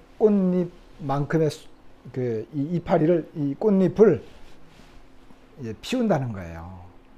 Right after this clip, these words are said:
이걸 자연의 수라고 하는데 이것이 자연계에 널려 있어요. 자, 얘는 다섯 개, 얘는 여덟 개. 이 잎을,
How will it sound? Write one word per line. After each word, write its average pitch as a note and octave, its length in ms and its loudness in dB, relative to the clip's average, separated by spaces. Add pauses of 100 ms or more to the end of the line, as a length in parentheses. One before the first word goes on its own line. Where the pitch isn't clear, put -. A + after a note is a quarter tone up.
(120)
이걸 B2 120 -4
자연의 C#3+ 380 4
수라고 C3 300 0
하는데 C#3 220 0
이것이 D3+ 500 4 (920)
자연계에 F#3+ 680 10
널려 E3 320 8
있어요. B2 360 2 (1600)
자, G#2+ 280 -8 (500)
얘는 A3 340 6 (140)
다섯 F#3+ 340 4
개, G#2+ 220 -4 (540)
얘는 G#3+ 240 2
여덟 G3+ 360 8
개. A#2 240 -2 (1080)
이 A#3 300 4
잎을, A#3+ 460 4